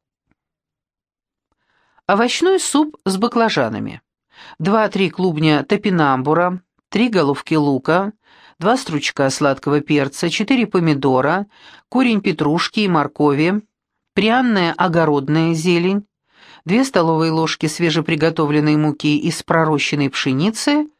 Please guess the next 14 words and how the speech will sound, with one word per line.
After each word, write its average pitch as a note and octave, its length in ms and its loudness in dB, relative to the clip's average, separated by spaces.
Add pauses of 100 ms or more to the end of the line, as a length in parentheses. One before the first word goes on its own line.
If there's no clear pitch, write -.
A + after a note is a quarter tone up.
(260)
два E3+ 260 0
баклажана. C3 800 0 (1700)
В - 60 -20
кастрюлю G3 580 -2
с - 80 -8
кипятком F#3+ 520 -4
поместить D#3 580 -4
мелко E3 300 0
нашинкованный D#3 720 0
лук, C#3+ 480 -4 (440)
затем F#3+ 440 2
нарезанный A#3 440 0
кольцами F#3 480 -2
перец. A#2 600 -4